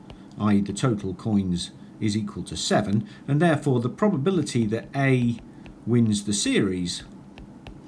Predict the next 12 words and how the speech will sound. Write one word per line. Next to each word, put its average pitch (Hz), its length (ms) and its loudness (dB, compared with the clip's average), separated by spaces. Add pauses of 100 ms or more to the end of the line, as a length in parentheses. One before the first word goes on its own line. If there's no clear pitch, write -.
(300)
is 120 280 -2
equal 202 380 0
to 113 420 2 (380)
one 180 480 4
minus 135 800 0 (1500)
the 131 100 -2
probability 143 1000 4 (280)
that - 520 -2
B 202 360 6
wins 123 720 2 (1120)
a 120 80 0
game 151 600 4